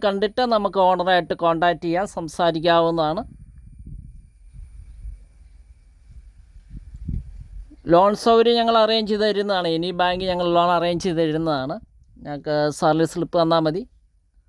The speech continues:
അപ്പോൾ ലോൺ റെഡിയാക്കുന്നതിന് പ്രത്യേകം ഫീസൊന്നും ഇല്ല. പേപ്പർ വർക്കൊക്കെ ഞങ്ങൾ ചെയ്യുന്നതാണ്. ചുറ്റും ഒന്ന്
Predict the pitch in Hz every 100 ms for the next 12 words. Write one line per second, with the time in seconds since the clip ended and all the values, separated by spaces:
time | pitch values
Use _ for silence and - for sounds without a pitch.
0 | _ _ _ _ - 156 160 180 185 196
1 | 196 196 180 175 185 185 185 196 190 185
2 | 185 190 185 180 175 160 185 170 151 170
3 | - _ - 170 165 175 175 170 175 170
4 | 165 160 160 - 156 165 147 143 226 -
5 | _ _ _ _ _ _ _ _ _ _
6 | _ - - - - - - - - -
7 | - - - - _ - - - - -
8 | _ _ - - - - 190 - 233 220